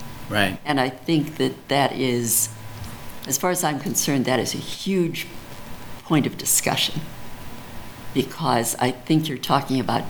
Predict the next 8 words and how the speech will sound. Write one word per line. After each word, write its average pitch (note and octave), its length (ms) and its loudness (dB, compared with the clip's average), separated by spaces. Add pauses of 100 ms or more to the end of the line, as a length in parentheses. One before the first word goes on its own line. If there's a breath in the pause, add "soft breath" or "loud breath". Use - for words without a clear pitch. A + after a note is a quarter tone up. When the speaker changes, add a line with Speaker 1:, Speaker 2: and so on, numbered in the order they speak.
Speaker 2:
two F3 260 4
very, D#3+ 500 0
very, C3 360 0
very A#2+ 420 2 (880 loud breath)
different E3 440 2
concepts - 720 2
for B2 160 -2
tourism. A#2+ 640 0